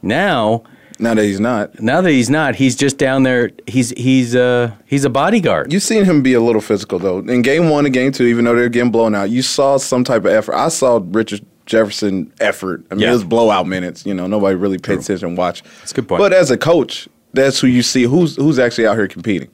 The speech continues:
Speaker 1: Yeah.
Speaker 2: who wants to be out here and playing. But with those efforts in game one and game two, it was annoying, the Golden State Warriors. It, it was like
Speaker 1: Right.
Speaker 2: Tyronn Lue, thank God he's a coach, and he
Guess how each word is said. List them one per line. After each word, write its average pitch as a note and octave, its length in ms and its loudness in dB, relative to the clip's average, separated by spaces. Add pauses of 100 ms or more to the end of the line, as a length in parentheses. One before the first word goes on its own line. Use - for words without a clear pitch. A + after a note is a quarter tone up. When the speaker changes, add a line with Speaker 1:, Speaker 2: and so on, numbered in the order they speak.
(220)
Speaker 1:
Yeah. - 120 -10
Speaker 2:
who C#3+ 80 2
wants B2+ 340 2
to A2+ 60 -4
be G#2 200 0
out G2 140 2
here G2 100 -2
and F2+ 120 -8
playing. G2 320 0 (360)
But C#3 340 2 (220)
with B2 280 0
those A#2 340 0 (160)
efforts B2+ 340 0
in A2 140 2
game A2+ 260 2
one A#2+ 140 2
and G2+ 160 -2
game A2 180 0
two, D3 240 0
it A#2 120 0
was A#2 140 0
annoying, G2+ 640 0 (560)
the G2+ 80 -6
Golden G#2+ 160 0
State G#2+ 140 -2
Warriors. F#2 340 -2
It, F2 180 -4
it A#2 120 -4
was B2 160 -4
like G#2+ 160 2
Speaker 1:
Right. F2 120 -6 (240)
Speaker 2:
Tyronn B2 520 0
Lue, D#3 280 4 (960)
thank B2+ 160 0
God B2+ 160 2
he's A#2+ 180 0
a G2 60 -2
coach, - 460 0
and A2+ 240 0
he B2 140 0